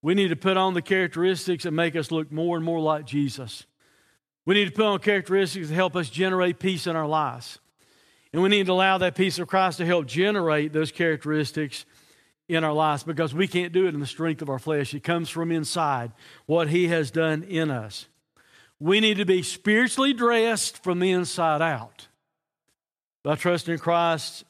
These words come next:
as our Savior. And that means the peace of Christ ruling in our lives. As a result of his peace ruling, we display authentically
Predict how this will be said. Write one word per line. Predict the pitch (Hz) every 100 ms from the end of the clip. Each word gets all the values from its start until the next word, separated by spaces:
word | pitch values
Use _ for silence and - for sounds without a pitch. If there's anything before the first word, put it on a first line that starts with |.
| _ 156
as | 143
our | 135
Savior. | - 151 139 113 113 104 _ _ _ _ _ _ _ _ _
And | 151 170
that | 185
means | 180 185 180 147
the | 151
peace | _ 180 202 196
of | 196 -
Christ | 185 160 147 -
ruling | 156 196 220 208
in | 202 185
our | 180
lives. | 147 139 127 127 - - _ _ _ _ _ -
As | 170 170
a | 160
result | 160 139 185 180 165
of | 156
his | 135 196 -
peace | - 196 -
ruling, | 196 165 143 131 127 113 _ _ _ _ _
we | 147 175
display | 175 - 175 185 175 165
authentically | 185 175 175 - 226 226 180 151 143 135 131